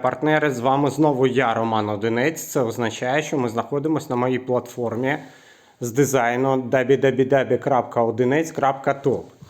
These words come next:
Зараз ви знаєте, що ми в ко-, в партнерстві з компанією Charm розробляємо взуття.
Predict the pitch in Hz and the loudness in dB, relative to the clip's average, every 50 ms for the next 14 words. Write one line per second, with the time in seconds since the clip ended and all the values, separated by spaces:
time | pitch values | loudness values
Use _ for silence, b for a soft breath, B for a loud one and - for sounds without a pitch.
0 | B B B B B B B B B B B 120 110 127 170 196 220 233 226 - | B B B B B B B B B B B -8 -2 2 2 2 2 0 2 4
1 | 202 175 139 151 160 160 175 190 202 196 190 185 165 156 151 143 143 139 131 127 | 4 4 4 4 2 2 2 2 0 2 2 4 4 4 4 4 2 0 0 -2
2 | - - - - 160 151 147 147 156 165 175 190 196 175 160 - - 160 143 - | -6 -4 0 2 2 4 4 4 4 4 6 6 4 4 2 2 2 2 2 2
3 | - - 151 147 - 165 175 185 180 180 - 160 147 147 143 147 - 165 151 156 | 0 -2 -2 0 2 2 2 2 0 -2 0 2 2 2 2 0 0 2 2 4
4 | 143 170 180 175 165 160 147 139 139 135 - 151 139 147 151 170 165 151 147 135 | 4 4 2 4 4 4 4 4 2 0 2 2 2 2 2 2 2 2 2 2
5 | 139 151 127 135 117 113 135 139 143 151 151 143 143 143 131 120 120 120 147 151 | 2 2 2 2 2 2 2 4 4 4 2 2 2 2 2 0 0 0 0 0
6 | 151 - - 135 98 80 87 | 0 -2 -2 -2 -2 -2 -4